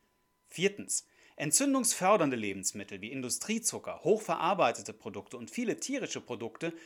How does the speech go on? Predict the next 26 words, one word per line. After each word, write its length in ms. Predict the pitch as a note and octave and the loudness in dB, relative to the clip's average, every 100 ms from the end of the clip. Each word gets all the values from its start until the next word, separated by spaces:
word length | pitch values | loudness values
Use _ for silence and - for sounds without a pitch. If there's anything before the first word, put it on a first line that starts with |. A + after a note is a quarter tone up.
| - | -10
sollten 460 | - D3+ A3 G#3+ | 2 2 4 2
weitestgehend 580 | B2+ B2+ C#3 - B2+ B2 | 4 4 2 -2 -4 -6
reduziert 520 | A#2+ C3 - - - | -4 -4 0 2 2
werden. 220 | F#2+ D#2 - _ _ _ _ _ _ _ _ _ _ | -2 -8 -12 _ _ _ _ _ _ _ _ _ _
Fünftens, 640 | - D3+ - - - - - _ - - | 2 4 4 -2 -8 -8 -8 _ -20 -16
entzündungshemmende 920 | - C#3+ - B2+ G#2+ - - A#2+ D#3+ F#3+ | -8 -2 0 0 0 -2 0 0 2 2
Lebensmittel 680 | G3+ A3 G#3+ G#3+ A3 B3+ B3 - | 2 2 0 -2 -4 -6 -8 -2
können 260 | E3+ A#3+ | 0 0
in 160 | F#3+ B2 | -4 -8
vielen 320 | - A#3+ A#3 | -2 -2 -2
Fällen 300 | - D#3 D#3 | 0 0 0
eine 160 | C3 A2+ | -2 -4
Verbesserung 640 | A#2+ A2 D3+ F3+ D3+ D3 | 0 2 4 4 2 0
bei 100 | G#2+ | 0
Beschwerden 460 | G#2+ - B2 A2 G#2 | 0 -4 -2 -2 -2
bewirken 500 | G#2 C#3 D#3+ G3+ - _ - | 0 0 2 -6 -10 _ -14
und 140 | B2 | -8
im 140 | A2+ | -6
Idealfall 680 | G3+ A3+ G3 E3 D#3+ D3+ D3 | -4 0 2 0 0 0 0
sogar 300 | B2+ A2+ G#2+ | 0 0 0
zur 160 | - A#2 | -2 -4
völligen 380 | D3 C3 C3 | -2 0 -2
Beschwerdefreiheit 880 | C3 - A#2 A2+ - B2 C#3 G#2+ G2+ | -4 -6 -4 -4 -4 0 2 2 -2
führen. 280 | - - - _ _ _ _ - - - _ | -8 -14 -14 _ _ _ _ -20 -20 -20 _
Und 160 | - G2+ | -10 2
sechstens, 580 | B3 C4+ - A3+ - | 4 4 0 -2 -4